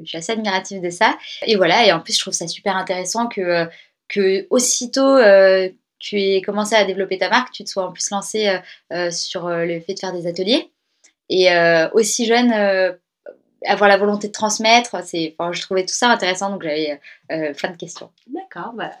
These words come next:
Speaker 2: j'y répondrai avec plaisir.
Speaker 1: <laughs> Ok. Du coup, bah, bonjour Léa, et, euh, merci de, de me recevoir, euh, dans l'atelier, euh, des, des Sauvageonnes.
Speaker 2: Bah,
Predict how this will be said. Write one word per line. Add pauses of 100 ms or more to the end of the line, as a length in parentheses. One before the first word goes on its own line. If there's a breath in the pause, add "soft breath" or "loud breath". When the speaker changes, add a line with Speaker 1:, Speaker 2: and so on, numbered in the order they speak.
Speaker 2:
j'y
répondrai
avec
plaisir. (120)
Speaker 1:
<laughs>
Ok.
Du (160)
coup,
bah,
bonjour
Léa,
et,
euh,
merci
de,
de
me
recevoir,
euh,
dans
l'atelier,
euh,
des,
des
Sauvageonnes.
Speaker 2:
Bah,